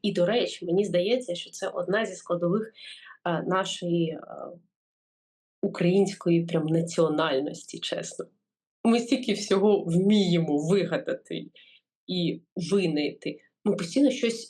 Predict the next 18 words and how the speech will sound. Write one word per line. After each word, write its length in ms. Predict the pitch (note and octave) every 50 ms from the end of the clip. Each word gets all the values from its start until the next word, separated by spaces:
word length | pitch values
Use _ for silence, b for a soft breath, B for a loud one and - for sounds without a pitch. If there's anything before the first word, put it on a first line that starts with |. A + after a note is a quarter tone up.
| _ _
приймаємо. 720 | - G#3+ G3+ F3 F3 E3+ E3+ E3 D3 C3+ C3+ C#3+ D3 D3 -
Оце, 220 | - F3 E3+ - F3
знаєте, 220 | F3+ G3+ G3+ F#3+
підприймаємо 1300 | - - - - A#3 B3 B3 - - - G3+ F#3 F#3 F3+ F3 E3 F3 F3+ E3+ C#3 C3+ C#3 D3 D3 C#3+ C#3+
в 160 | C#3 - -
постійному 560 | - F3 E3+ - - F#3 F3 G#3 A#3+ A3+ G#3 G3+
режимі. 440 | G3 F#3+ F3 - - - - - B B B B B B -
І 100 | A3+ F#3
якби 320 | G#3 G3 F3 E3 F#3 G#3
не 120 | F#3+ F3+ F3
це, 360 | - - - F#3+ A#3+ F4 G#4 - - _ _ _ _ _ _ _
я 240 | F#3 F3+ F3+ F#3 F3
думаю, 320 | F3 E3+ E3+ F3 F#3 G3 F#3+
нас 160 | F3+ F3 F3
спіткала 380 | - F3 F3 - F3+ F3 F3
б 120 | E3+ - -
інша 240 | - - - - - _
доля. 260 | - - - - -